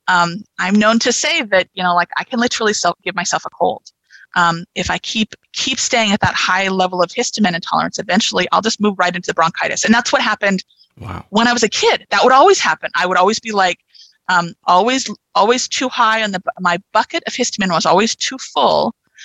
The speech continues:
Speaker 1: And I kept adding to it. And eventually my body would be like,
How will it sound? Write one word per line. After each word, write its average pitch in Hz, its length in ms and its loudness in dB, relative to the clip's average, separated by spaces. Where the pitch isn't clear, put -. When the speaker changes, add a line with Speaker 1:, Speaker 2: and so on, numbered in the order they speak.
Speaker 1:
And 190 300 0
I 175 140 0
kept 202 320 -2
adding 190 380 0
to 392 260 2
it. 180 380 0
And 190 100 0
eventually 196 420 -2
my 180 180 0
body 175 260 0
would 175 200 -10
be 175 140 -4
like, 165 280 -2